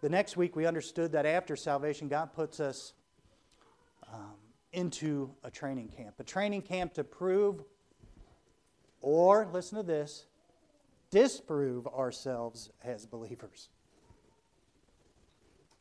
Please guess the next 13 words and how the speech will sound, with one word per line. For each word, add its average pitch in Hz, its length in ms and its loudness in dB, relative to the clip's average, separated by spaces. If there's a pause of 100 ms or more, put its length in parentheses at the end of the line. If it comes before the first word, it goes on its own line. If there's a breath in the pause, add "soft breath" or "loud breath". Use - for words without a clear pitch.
(240)
and 135 180 -8
to 131 80 -6
train 185 320 -8
us 120 180 -10
for - 140 -12
spiritual 127 480 -12
battle. 160 300 -14 (1600 soft breath)
He 165 100 -4
demonstrated 190 680 6
this 196 200 4
by 165 220 8
bringing 190 480 2 (140)
us 180 340 4